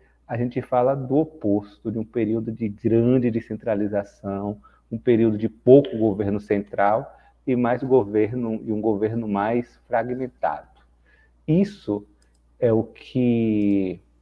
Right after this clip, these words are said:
a gente acaba chamando de feudalismo, e é esse o tema da aula de hoje. Então, sendo mais sintético, o que é que a gente vai estudar hoje?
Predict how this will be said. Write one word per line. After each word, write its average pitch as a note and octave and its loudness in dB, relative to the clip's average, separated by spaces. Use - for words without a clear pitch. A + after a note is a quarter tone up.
a A2 2
gente G#2+ -2
acaba C#3+ -2
chamando A2 0
de A#2 -6
feudalismo, A2+ -2
e A#2 2
é A2+ 6
esse A2+ 0
o B2+ -4
tema A2 -2
da G2 0
aula G2 2
de A2 -8
hoje. - -12
Então, A#2 2
sendo A#2+ 0
mais G#2 -2
sintético, - -2
o G#2 -12
que - -8
é E3 0
que D#3+ -2
a D3 4
gente C#3 -4
vai A2 -2
estudar G#2+ -2
hoje? F#2 -6